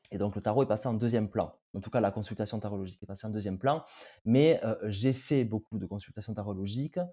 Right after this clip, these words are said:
heu, hem, et je pense aussi qu'on peut en parler, heu, c'est, c'est pas facile, heu, comme boulot,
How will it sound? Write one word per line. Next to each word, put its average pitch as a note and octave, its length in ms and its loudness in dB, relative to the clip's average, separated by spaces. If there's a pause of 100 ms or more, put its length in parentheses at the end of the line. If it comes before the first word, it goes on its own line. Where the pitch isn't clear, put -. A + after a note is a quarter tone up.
(480)
heu, G#2 280 -2
hem, G2 460 -2 (1400)
et A2+ 180 2
je G#2 100 -6
pense C#3+ 200 2
aussi D3+ 120 0
qu'on A#2+ 160 2
peut A#2+ 100 4
en A2+ 120 4
parler, C3+ 680 4
heu, G2+ 320 -8 (320)
c'est, - 260 -8
c'est C#3+ 240 -10
pas F#3+ 260 4
facile, C#3 560 -2 (280)
heu, A2 160 -6
comme A#2+ 280 0
boulot, B2+ 400 2